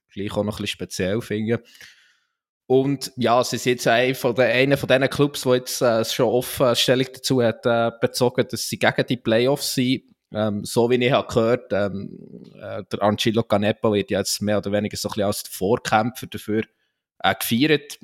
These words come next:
Er ist natürlich auch einer von denen gewesen, der wirklich von Anfang an dagegen ist gewesen. Aber offenbar, ähm, ja, ha-, hat man sich da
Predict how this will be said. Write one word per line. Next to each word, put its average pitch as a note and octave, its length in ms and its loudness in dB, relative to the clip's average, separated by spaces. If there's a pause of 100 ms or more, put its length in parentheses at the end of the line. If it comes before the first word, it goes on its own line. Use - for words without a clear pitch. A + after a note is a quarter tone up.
Er A2 140 4
ist G#2 100 -2
natürlich A2 340 0
auch G2+ 80 4
einer A2 240 2
von G#2+ 100 -2
denen G#2+ 220 0
gewesen, G#2+ 180 -4
der G2+ 120 -2
wirklich - 240 -6 (100)
von G2+ 160 0
Anfang G#2+ 240 2
an G#2 80 -2
dagegen G#2+ 380 0
ist - 120 -2
gewesen. A#2 300 -2 (600)
Aber A2+ 240 4
offenbar, B2 580 2
ähm, G#2+ 420 -2
ja, G2 320 2
ha-, - 320 -2
hat - 160 0
man A2+ 100 0
sich - 180 -4
da A2 500 2